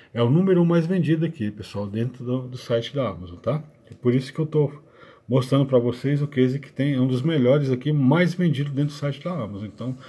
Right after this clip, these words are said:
realmente ele é bom. Pra ele ser o número um, é porque realmente ele é muito bom, com oitenta por cento dos clientes satisfeitos, tá, pessoal?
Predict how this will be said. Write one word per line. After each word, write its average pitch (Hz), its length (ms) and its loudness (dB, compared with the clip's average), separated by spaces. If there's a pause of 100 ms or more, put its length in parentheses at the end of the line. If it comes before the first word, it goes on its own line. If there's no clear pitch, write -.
(200)
realmente 131 480 2
ele 151 120 -2
é 190 40 -2
bom. 131 140 0
Pra - 140 -4
ele 113 100 -4
ser - 180 -4
o 117 80 2
número 147 320 4
um, 123 220 2
é 139 40 0
porque - 260 -10
realmente 123 440 -2
ele 131 160 -8 (460)
é 110 80 -2
muito 147 320 2
bom, 117 240 0
com 127 120 -2
oitenta 160 360 -2
por 151 160 -8
cento 143 300 -4
dos 127 160 -8
clientes 123 280 -4
satisfeitos, 139 540 -8
tá, 127 140 -8
pessoal? 92 320 -14